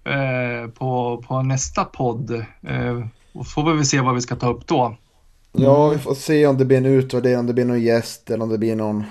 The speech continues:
Speaker 2: något annat skoj. Det får vi väl ha redaktionsmöte om.
Speaker 1: Mm.
Speaker 3: Ja, och det är väl inte omöjligt att det börjar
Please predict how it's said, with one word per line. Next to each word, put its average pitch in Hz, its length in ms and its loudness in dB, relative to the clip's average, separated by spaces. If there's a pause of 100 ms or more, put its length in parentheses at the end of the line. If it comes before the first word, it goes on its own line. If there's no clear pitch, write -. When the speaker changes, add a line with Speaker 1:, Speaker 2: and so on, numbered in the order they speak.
(420)
Speaker 2:
något 107 140 -10
annat 104 380 -8
skoj. 98 520 -6
Det 110 80 -14
får 110 140 -6
vi 104 60 -6
väl 104 80 -4
ha 98 240 -8 (100)
redaktionsmöte 104 1000 -6 (140)
om. 98 260 -8 (1120)
Speaker 1:
Mm. 151 440 -2
Speaker 3:
Ja, 131 360 0
och 139 120 -10
det 131 100 -4
är 123 100 -4
väl 120 120 -8
inte 117 240 -8
omöjligt 120 420 -2
att 113 160 -6
det 123 60 -8
börjar 113 440 2